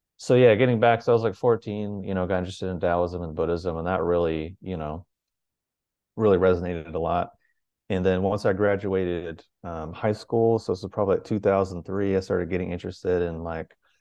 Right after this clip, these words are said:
changing my diet, eating organic, um, doing yoga, doing meditation, all these kinds of things. And, um, just 'cause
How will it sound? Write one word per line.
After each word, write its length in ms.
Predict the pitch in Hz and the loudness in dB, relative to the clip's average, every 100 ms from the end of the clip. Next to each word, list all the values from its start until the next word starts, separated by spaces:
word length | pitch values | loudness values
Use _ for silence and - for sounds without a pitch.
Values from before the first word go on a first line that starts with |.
| _ _ | _ _
changing 300 | - 117 110 | 2 4 4
my 120 | 92 | 2
diet, 600 | 87 107 107 101 104 101 | 2 2 4 2 0 -2
eating 260 | 101 95 92 | -4 -4 -4
organic, 720 | 87 82 92 92 92 90 85 _ _ _ _ _ _ _ _ | -6 -4 -4 -2 -2 -4 -6 _ _ _ _ _ _ _ _
um, 260 | 87 82 80 | -8 -6 -2
doing 280 | 101 92 87 | -2 0 2
yoga, 420 | 92 92 92 87 | 2 4 2 0
doing 260 | 90 87 85 | -2 -6 -6
meditation, 720 | 85 85 92 87 - 87 85 | -8 -6 -4 -4 -6 -10 -6
all 180 | 85 85 | -6 -4
these 160 | 85 | -6
kinds 200 | - 90 | -8 -8
of 120 | 82 82 | -8 -8
things. 520 | 85 80 80 - - _ _ _ _ - | -8 -8 -12 -16 -20 _ _ _ _ -10
And, 360 | 90 85 82 | -6 -4 -4
um, 440 | 82 80 78 78 - | -4 -4 -6 -10 -6
just 200 | 127 - | -4 2
'cause 360 | 143 107 - | 4 4 2